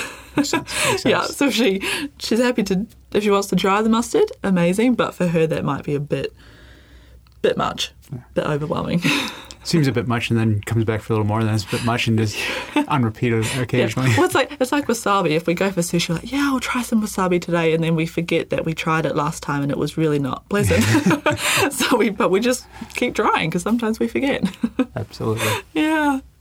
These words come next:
Speaker 1: yeah.
Speaker 2: Rebecca, thank you for joining us. That's all the time we have for today.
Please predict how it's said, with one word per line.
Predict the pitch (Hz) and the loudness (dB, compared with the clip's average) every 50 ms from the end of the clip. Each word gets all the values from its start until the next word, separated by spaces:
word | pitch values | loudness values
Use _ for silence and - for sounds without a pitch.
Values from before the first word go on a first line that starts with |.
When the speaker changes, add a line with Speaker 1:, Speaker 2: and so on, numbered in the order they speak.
| - - - - - | -20 -20 -20 -6 -2
Speaker 1:
yeah. | 240 254 262 262 247 240 240 - - _ - _ - - - - - - - - - - - - - | -2 0 0 0 -2 -4 -6 -10 -16 _ -20 _ -20 -20 -20 -20 -20 -20 -20 -20 -20 -20 -20 -6 -2
Speaker 2:
Rebecca, | 147 156 170 170 170 | 0 0 2 2 2
thank | 156 - 240 240 - - | 2 4 2 2 2 0
you | 180 | 0
for | - 123 | 0 0
joining | 107 127 135 151 170 185 190 | 2 2 4 4 4 4 4
us. | 190 - - | 2 2 0
That's | 135 - - | -2 0 0
all | 151 151 - - - - | 0 0 -2 -4 -10 -10
the | 143 | -6
time | - - 143 139 131 | -2 2 2 4 4
we | 120 | 4
have | 113 143 165 180 175 | 4 4 4 2 0
for | - 127 | 0 0
today. | 117 107 110 110 123 160 156 | 2 2 2 2 2 0 0